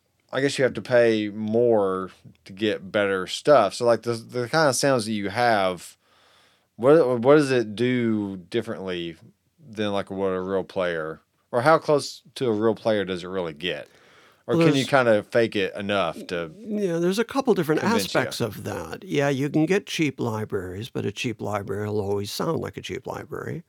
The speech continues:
Speaker 1: Right.
Speaker 2: And so if you bury it behind the guitars, and you've also got a Hammond B three wailing away, and then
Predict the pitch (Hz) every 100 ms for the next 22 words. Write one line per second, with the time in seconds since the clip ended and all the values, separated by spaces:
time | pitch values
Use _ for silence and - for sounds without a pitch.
0 | _ _ _ _ - 60 50 - 135 120
1 | - 127 113 113 - 123 113 127 117 147
2 | 127 120 117 113 _ 104 98 123 117 117
3 | 113 107 113 104 - 101 98 95 120 -
4 | - _ _ _ _ - 110 104 104 101
5 | 196 113 104 98 - 107 101 101 104 101
6 | 98 98 107 - 113 110 107 107 107 101
7 | 101 101 101 101 104 _ _ _ - 120
8 | 110 107 104 104 -